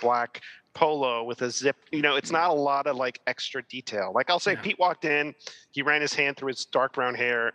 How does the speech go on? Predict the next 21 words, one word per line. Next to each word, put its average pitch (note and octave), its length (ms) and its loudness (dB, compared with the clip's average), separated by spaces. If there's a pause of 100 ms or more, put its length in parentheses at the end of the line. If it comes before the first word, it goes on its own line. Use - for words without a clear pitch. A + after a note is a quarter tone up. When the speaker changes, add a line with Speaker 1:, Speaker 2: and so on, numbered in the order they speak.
Speaker 1:
and A2 360 -2 (140)
he B2+ 100 -6
pulled A#2+ 200 -2
the B2 80 -4
gun G2+ 180 0
out. E2 160 -4 (460)
You D#3 60 2
know, D#3 80 4
it's D3 80 -2
like D3+ 160 2
boom, D3+ 240 0
boom, C#3 200 0
boom, C3+ 300 -2 (280)
because D3 420 2
it - 200 -4
gives F#3+ 240 0
you A#3+ 140 -2
enough C3 300 0
so - 120 -4
you C3 200 -6
can B2+ 200 -6